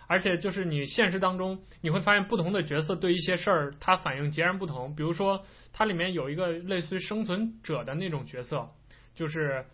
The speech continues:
呃，攻击力比较强，就是那种，呃，现实生活当中应该是当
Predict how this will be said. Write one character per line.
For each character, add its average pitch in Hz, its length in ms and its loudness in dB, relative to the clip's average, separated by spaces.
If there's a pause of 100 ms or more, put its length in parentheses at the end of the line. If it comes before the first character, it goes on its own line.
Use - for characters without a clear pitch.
(260)
呃， 127 260 -4
攻 190 200 -2
击 214 80 0
力 190 80 0
比 156 120 -2
较 135 140 0
强， 135 340 -6
就 165 100 -2
是 151 60 -2
那 151 160 -2
种， 123 260 -8 (800)
呃， 143 120 -4
现 180 220 0
实 165 80 0
生 160 160 0
活 156 80 2
当 160 160 0
中 165 160 -4
应 165 80 -6
该 170 140 2
是 156 100 -4
当 165 400 -2